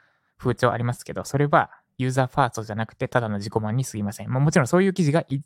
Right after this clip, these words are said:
上位に上がることもあるんですが、それって多分高額商品じゃなくて、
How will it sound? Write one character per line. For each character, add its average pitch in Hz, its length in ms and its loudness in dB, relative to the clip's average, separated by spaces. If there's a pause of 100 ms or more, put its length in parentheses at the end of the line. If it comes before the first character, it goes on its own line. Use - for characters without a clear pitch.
上 175 140 6
位 - 20 2
に 123 80 0
上 117 60 0
が 143 80 2
る 151 80 0
こ - 120 -4
と 160 80 2
も 123 140 0
あ 170 80 2
る 185 100 2
ん 127 60 2
で 110 60 -4
す - 140 -10
が、 127 260 2 (2750)
そ - 180 -2
れ 196 120 2
っ 202 60 -12 (360)
て 165 120 4
多 185 140 2
分 113 140 0
高 196 200 4
額 202 220 -4
商 185 160 4
品 135 100 4
じ 113 80 2
ゃ 107 40 2
な 107 80 0
く - 100 -20
て、 - 300 -4